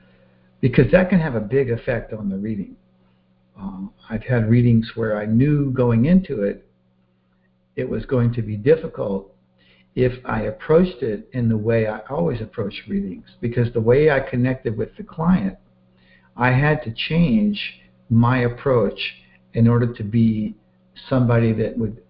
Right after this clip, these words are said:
give them something of value. It, I couldn't lead them, let's say, like if somebody, w-, i-, i-, if I moon to my client,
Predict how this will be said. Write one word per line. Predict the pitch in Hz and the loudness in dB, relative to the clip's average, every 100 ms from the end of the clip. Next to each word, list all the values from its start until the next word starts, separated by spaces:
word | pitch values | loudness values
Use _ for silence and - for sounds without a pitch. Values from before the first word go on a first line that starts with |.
| 120 | -4
give | 113 120 113 | 2 2 2
them | 117 107 104 226 - - - | -2 -2 0 -2 -4 -8 0
something | 117 117 107 | 0 2 0
of | 101 98 | 0 -2
value. | 104 98 95 87 - _ _ _ _ _ _ _ _ - _ _ _ _ _ _ _ - - - _ _ _ _ | 0 2 2 0 -6 _ _ _ _ _ _ _ _ -20 _ _ _ _ _ _ _ -18 -18 -20 _ _ _ _
It, | 131 120 - | 2 2 0
I | 120 | -2
couldn't | 113 160 147 143 - _ _ _ _ _ _ | 2 2 4 2 -2 _ _ _ _ _ _
lead | 131 123 123 135 131 | 2 4 4 2 0
them, | 135 131 131 | 2 2 0
let's | 127 120 | -2 -2
say, | 139 135 - - _ | 0 -2 -2 -16 _
like | 208 202 | -4 -4
if | 190 | -4
somebody, | 175 156 143 131 | -4 -2 -2 -2
w-, | 117 117 | -2 -2
i-, | 127 117 | -4 -4
i-, | - 117 117 | -6 -6 -4
if | - - | -4 0
I | 131 | 4
moon | 120 120 127 127 | 6 6 4 0
to | 123 | -2
my | 113 110 | -4 -4
client, | - 113 110 113 | -6 -6 -6 -10